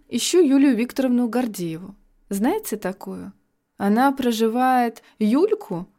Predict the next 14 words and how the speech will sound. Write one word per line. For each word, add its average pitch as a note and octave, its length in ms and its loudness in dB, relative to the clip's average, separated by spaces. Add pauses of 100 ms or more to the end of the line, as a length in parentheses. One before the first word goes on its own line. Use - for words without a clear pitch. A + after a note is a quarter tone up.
Тут A3+ 200 -2
же G#3 100 2
вскидывается F#3+ 760 -4
одна F#3 680 -2
из - 160 -8
смотрительниц F#3+ 880 -4
двора. F#3 460 -10 (540)
«Точно!» G#3 720 2
подхватывает F#3 720 0
другая. F#3 500 -4 (320)
«Наверное, D4 580 4
из-за C#4+ 400 2
Ирки, G3 380 0
да?» A3+ 280 0